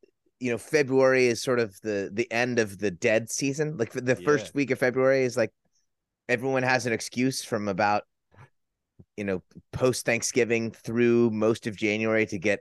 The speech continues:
Speaker 1: really nothing done.
Speaker 2: Yes.
Speaker 1: Uh, and
Speaker 2: Exactly.
Speaker 1: mostly just outside of feeling bad for yourself. That's really the one thing everyone's allowed to accomplish <laughs> through,
Speaker 2: Exactly.
Speaker 1: through December, January. And then this is, like, the re-, the, the beginning of the ramp up season.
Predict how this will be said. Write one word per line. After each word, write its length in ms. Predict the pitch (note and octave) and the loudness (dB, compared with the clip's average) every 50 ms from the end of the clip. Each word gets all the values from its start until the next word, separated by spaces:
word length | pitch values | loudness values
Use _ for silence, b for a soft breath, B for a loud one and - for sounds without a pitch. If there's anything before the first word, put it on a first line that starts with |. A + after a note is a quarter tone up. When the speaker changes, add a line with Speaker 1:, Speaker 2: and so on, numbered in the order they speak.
| - - | -6 -12
Speaker 1:
really 440 | D#2+ F2 F2 F#2 B2 A#2+ A2+ G#2 F#2 | -14 -10 -2 0 2 2 2 2 0
nothing 400 | F2 F#2 G2 G2 A#2+ A#2 A2 A2 | -2 -4 -2 -2 -4 -4 -2 -2
done. 260 | A2+ A2+ A#2 A#2+ A#2 - _ _ B B B B | -2 -2 -2 -4 -8 -14 _ _ B B B B
Speaker 2:
Yes. 640 | F2+ F2+ F2 E2 D#2 D2+ - - - - - - - - _ - | -20 -20 -20 -20 -20 -20 -20 -20 -20 -20 -20 -20 -20 -16 _ -2
Speaker 1:
Uh, 40 | A2 | 0
and 160 | G#2 G2 G2 D#2+ | 0 0 0 0
Speaker 2:
Exactly. 180 | F2 G2+ G2+ G2+ | -2 -2 -2 0
Speaker 1:
mostly 380 | G2+ G#2+ F#2 - E2+ G#2 G2+ | -2 -2 -2 -4 -6 -6 -6
just 200 | F2+ G2 F#2 - _ | -4 -6 -8 -6 _
outside 340 | - B2 B2 - D3+ C3 B2 | -2 -2 0 2 0 0 0
of 60 | A2+ - | 0 -2
feeling 300 | - C3 A#2+ A2+ A2 G2+ | -2 0 0 0 -2 -2
bad 240 | G#2+ G#2+ A2 G#2+ - | 0 0 0 -2 -2
for 80 | B2+ | -4
yourself. 400 | A#2+ A#2 A2 - A#2+ A#2 A2+ - _ | -4 -4 -2 -2 -2 -2 -4 -2 _
That's 240 | B2+ A#2+ - - | -2 -2 -2 -2
really 180 | C3+ C#3 C3 B2 | -2 0 0 2
the 120 | G#2+ A2+ | 0 0
one 280 | A2 G#2+ A2 A2+ A2+ A2 | -2 -2 -2 -2 -2 -2
thing 240 | G#2 B2+ A2+ A2 G#2+ | -2 -2 0 0 0
everyone's 380 | G#2 F#2 G#2 G#2+ G#2 G2+ F#2+ | -2 0 0 -2 -2 -2 -2
allowed 300 | G#2+ F#2+ G2 G2 G2 F#2+ | -2 0 2 0 0 0
to 80 | F#2+ F#2 | -2 -4
accomplish 580 | F2+ - - F#2+ F#2+ - G#2 G#2 G2 - - - - - | -4 -4 -6 -6 -4 -2 -4 -4 -4 -8 -14 -18 -20 -20
<laughs> 280 | _ - - D#3 - - | _ -14 -12 -12 -6 -2
through, 100 | C#3 E3 | -2 -2
Speaker 2:
Exactly. 540 | - - F#3 F#3 F3 - F#2+ - G#2+ - | -2 -4 -6 -6 -6 -6 -6 -10 -14 -14
Speaker 1:
through 200 | - - A#2+ C3 | -12 -10 -8 -8
December, 380 | B2 B2+ B2 - C3 A#2 A#2 A2+ | -6 -6 -6 -6 -6 -6 -6 -4
January. 380 | A2 A#2+ A#2 A#2+ A#2+ A#2+ A#2+ - B B B B B B B E3 E3 B - _ _ - | -4 -2 -2 -2 -2 -4 -6 -8 B B B B B B B -20 -20 B -20 _ _ -2
And 160 | C#3+ C#3 C3 | 0 2 2
then 380 | B2 B2 A#2+ A#2+ A#2 A#2 G#2+ - _ - | 2 2 0 0 -2 -6 -8 -12 _ -6
this 240 | A2 A#2 C3+ A#2+ C3+ | -4 -2 -2 -2 -2
is, 160 | B2+ A2+ G#2+ | -4 0 2
like, 220 | A#2 A2+ G#2+ - | 2 2 2 0
the 160 | - A2+ A2 | 0 0 0
re-, 200 | G#2 G#2 G#2+ F2 | 2 0 -2 -2
the, 200 | G2 G#2 A2 G#2 | -2 -2 -2 -2
the 200 | G2+ E2+ F2 A2+ | -2 -2 -6 -4
beginning 380 | G2 F#2 A2+ G#2+ B2+ A#2+ A#2 A2 | -2 -2 -2 -2 -2 -2 -2 -2
of 60 | G#2 | -2
the 80 | G#2 G2 | -2 -2
ramp 300 | G2+ G#2 A2 A#2+ B2 - | 0 0 -2 0 0 -2
up 180 | F#2 - - | -2 -2 -4
season. 640 | - - G2 E2+ E2+ E2+ E2+ E2 F#2 G#2 A2+ B2 B2 | -10 -12 -10 -10 -8 -8 -8 -8 -8 -10 -12 -14 -18